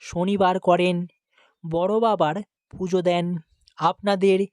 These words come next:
এই নিয়মগুলিকে খেয়াল রাখতে হবে, নচেত নিজের বিপদ নিজে ডেকে আনবেন। আর আমরা কেউ কখনোই চাই না জীবনে খারাপ সময় নেমে আসুক, জীবনে খারাপ সময়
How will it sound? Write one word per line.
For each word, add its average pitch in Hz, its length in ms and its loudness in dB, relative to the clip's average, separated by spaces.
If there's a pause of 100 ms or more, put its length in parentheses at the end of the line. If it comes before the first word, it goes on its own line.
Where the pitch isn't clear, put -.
(240)
এই 196 120 -4
নিয়মগুলিকে 185 840 2 (580)
খেয়াল 180 280 -4
রাখতে 247 360 -6
হবে, 160 400 -2 (540)
নচেত 190 600 -2 (440)
নিজের 233 580 -2
বিপদ 233 460 2 (340)
নিজে 202 320 -2
ডেকে 214 340 -2
আনবেন। 175 460 2 (1000)
আর 202 140 -4 (120)
আমরা 214 420 -2 (460)
কেউ 226 200 -4
কখনোই 226 460 0
চাই 208 260 2
না 208 160 4 (480)
জীবনে 190 500 -2 (400)
খারাপ 196 320 -4
সময় 196 360 0
নেমে 180 300 4
আসুক, 185 400 4 (440)
জীবনে 220 480 4 (480)
খারাপ 220 340 -4
সময় 202 440 0